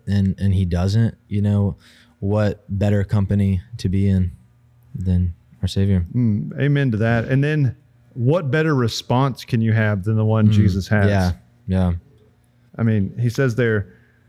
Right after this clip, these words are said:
Speaker 2: "Okay, uh, I, I'm here and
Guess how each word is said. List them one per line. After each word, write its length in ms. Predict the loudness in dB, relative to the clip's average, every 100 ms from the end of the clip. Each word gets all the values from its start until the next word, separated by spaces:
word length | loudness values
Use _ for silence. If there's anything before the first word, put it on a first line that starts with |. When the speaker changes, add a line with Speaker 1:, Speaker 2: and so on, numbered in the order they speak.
| _
Speaker 2:
"Okay, 440 | -8 -2 -2 0 -4 -8 _ _ -20 _ _ _ _ -2
uh, 300 | 0 0 -2 -8 _ -10
I, 320 | -2 -2 0 -2
I'm 120 | 0
here 500 | 0 0 -2 -4 -8 -4
and 400 | -2 0 0